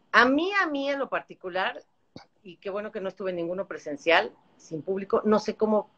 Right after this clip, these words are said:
funciona, porque como te había dicho antes, esta vibra y esta energía que manejan los patinadores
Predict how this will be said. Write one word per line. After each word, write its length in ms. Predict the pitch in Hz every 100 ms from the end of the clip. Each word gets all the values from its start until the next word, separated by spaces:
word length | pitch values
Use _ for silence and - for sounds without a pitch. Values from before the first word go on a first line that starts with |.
| -
funciona, 580 | 175 160 175 170 143 -
porque 460 | - 156 175 160 - _ _ _ _ _ -
como 400 | 196 185 175 170
te 80 | 180
había 140 | 180
dicho 240 | 190 -
antes, 280 | 190 196 - - - -
esta 240 | - 247
vibra 320 | 220 208 226
y 120 | 214
esta 180 | 190 -
energía 400 | 226 170 190 175
que 100 | 165
manejan 320 | 175 170 170
los 120 | 185 -
patinadores 640 | 156 156 151 160 175 -